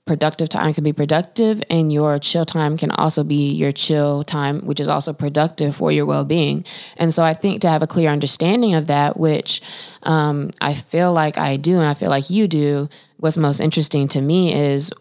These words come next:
why we view those things as they're against each other, um, and why, even if we know, like, I feel like you should know by now. I know you know by now is what I meant,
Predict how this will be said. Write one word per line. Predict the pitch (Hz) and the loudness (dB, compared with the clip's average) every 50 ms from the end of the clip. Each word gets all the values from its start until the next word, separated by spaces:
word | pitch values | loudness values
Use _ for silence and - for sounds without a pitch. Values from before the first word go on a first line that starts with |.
| _ _ | _ _
why | - - 147 147 147 147 | -10 -2 0 2 2 2
we | 147 147 143 139 | 2 2 0 0
view | 127 131 143 156 160 160 | 0 0 2 2 2 2
those | 139 139 135 135 - | 2 0 0 -2 -2
things | - - 135 135 131 131 135 131 - - | -2 -2 -2 0 -2 -2 -2 -2 -2 -2
as | - 131 135 135 139 139 139 135 135 135 131 - - - - _ _ _ _ _ _ - | 0 0 0 0 0 0 0 0 -2 -2 -4 -6 -10 -12 -20 _ _ _ _ _ _ -6
they're | 151 151 147 143 135 131 - | -2 0 2 2 2 2 0
against | - 135 135 143 156 170 170 - | -2 0 2 2 2 2 0 -2
each | 175 185 175 | 0 2 2
other, | 165 165 160 165 165 160 160 160 - | 4 4 4 4 4 2 2 0 -2
um, | - - 147 147 143 139 139 139 139 147 190 - - _ _ _ - | -2 0 0 2 2 0 0 0 -2 -2 -4 -6 -10 _ _ _ 0
and | 165 170 170 160 160 156 151 147 | 2 4 4 4 4 2 2 2
why, | 143 151 151 151 147 147 | 2 2 2 4 2 2
even | 147 127 180 170 160 | 2 2 2 2 2
if | 151 139 - | 2 2 0
we | 151 143 | 0 0
know, | 139 139 135 151 180 180 165 151 | 0 2 2 4 4 4 4 2
like, | 143 143 135 139 - | 2 2 0 0 0
I | 170 | 0
feel | 170 - 175 | 0 2 0
like | 151 143 156 | 0 0 0
you | 185 202 | -2 -2
should | 202 - 175 | -2 -2 -2
know | 156 160 175 175 | 0 2 2 2
by | 160 151 143 143 | 2 2 0 0
now. | 139 139 139 | 0 0 0
I | 143 165 | 2 2
know | 180 202 202 | 4 4 4
you | 190 170 | 4 2
know | 156 147 139 135 | 2 2 0 0
by | 139 135 | 0 0
now | 135 135 135 135 | 0 0 -2 -2
is | 135 147 | -2 -2
what | 143 139 | 0 0
I | 139 135 | 0 2
meant, | 147 160 147 139 - | 2 2 2 0 -2